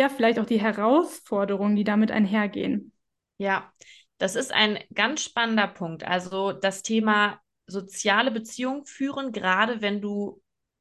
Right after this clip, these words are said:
Speaker 2: ortsunabhängig lebst, ist tatsächlich mit die größte Herausforderung. Dazu habe ich mich auch schon sehr viel austauschen dürfen, auch gerade in den letzten Monaten. Und ich hatte selbst im letzten Jahr den Punkt, wo ich gemerkt habe, okay,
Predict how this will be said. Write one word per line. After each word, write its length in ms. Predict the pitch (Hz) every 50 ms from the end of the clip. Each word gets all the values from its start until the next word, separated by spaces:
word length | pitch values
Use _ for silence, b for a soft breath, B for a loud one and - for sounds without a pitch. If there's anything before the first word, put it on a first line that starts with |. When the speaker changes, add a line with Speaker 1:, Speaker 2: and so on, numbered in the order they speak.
| _ _ _ _ _
Speaker 2:
ortsunabhängig 840 | - 208 214 214 220 - 214 226 240 226 226 220 202 196 190 190 -
lebst, 540 | 180 170 185 214 294 226 - - - _ -
ist 180 | 214 220 - -
tatsächlich 480 | 240 220 226 214 208 214 214 214 -
mit 180 | 214 220 226 220
die 120 | 214 -
größte 460 | - 180 170 190 214 247 240 - 294 294
Herausforderung. 920 | 285 262 262 262 277 294 - - - 269 269 269 269 277 285 294 311 269
Dazu 280 | 220 208 214 - 220
habe 120 | 208 208 214
ich 100 | 220 214
mich 160 | 202 202 -
auch 80 | -
schon 200 | - - 202 196
sehr 200 | 180 190 190 196
viel 380 | 214 214 - 214 214 208 214 B B B B _ _ _ _ _ -
austauschen 720 | 185 196 262 302 - - - 277 233 226 220 - 202 180
dürfen, 440 | 175 190 220 269 349 - - 381 339
auch 180 | - 208 220 220
gerade 340 | 196 190 190 208 220 220
in 80 | 220 208
den 100 | 202 196
letzten 500 | 196 196 196 - - - - 190 190 185
Monaten. 580 | 180 180 185 208 240 262 269 262 - 277 294 330 381 - _ _ _ _ _ _ _ _ _ _ _ _ _ _ _ -
Und 340 | - 220 220 226 226 220 -
ich 160 | 240 226 247
hatte 260 | 254 247 240 254 214
selbst 460 | 190 180 208 214 254 269 - - -
im 140 | - 220 214
letzten 500 | 202 190 190 202 - - - - - 269
Jahr 160 | 254 240 233
den 160 | 233 233 226 220
Punkt, 280 | 220 233 233 233 220
wo 100 | 220 220
ich 120 | 214 214 -
gemerkt 320 | 208 196 196 196 202 -
habe, 140 | 208 214 -
okay, 580 | - - - 190 175 180 190 240 339 403 -